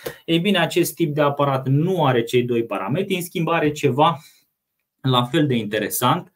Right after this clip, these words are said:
ă, și anume are o presiune suport pe care pa-, ă, medicul o setează pentru pacient. Evident, are și el, ă, o presiune de expir și o presiune de inspir care pot fi reglate și,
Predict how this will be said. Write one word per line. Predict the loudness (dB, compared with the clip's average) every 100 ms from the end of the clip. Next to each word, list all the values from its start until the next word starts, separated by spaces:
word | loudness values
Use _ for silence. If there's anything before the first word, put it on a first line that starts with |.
| _ _ _ _
ă, | 0 0
și | 2
anume | 0 0 0
are | 4
o | 2
presiune | 2 -2 0 -2 -2
suport | -4 -4 0 0 0
pe | -6
care | -2 -2 0
pa-, | -2 0
ă, | 0 2 0 -2 -4
medicul | -2 -2 -2 -4 -6 -4
o | -2 0 -2 -6 -4 -4
setează | -2 -4 -2 -2 -2
pentru | -4 -2 -2 -2 -4 -4
pacient. | -4 -4 -4 -6 -4
Evident, | -4 -2 0 -2 -2
are | -2 -2
și | 0
el, | -2 -2 _ -20 _ _
ă, | -4 0 0 -2 -6 -12 -4
o | -2
presiune | 0 0 0 -2 -2 0 -4 -4
de | -2
expir | 0 2 0 -4 0 0 0
și | -2
o |
presiune | -2 -2 -4 -2 -4
de | -2
inspir | -4 -6 -4 -2 -2
care | -4 -6
pot | -4 -4 -4
fi | -4
reglate | -4 0 0 0 0 -2 -8 -20 -20 -20 _
și, | -8 -4 0 -2 -2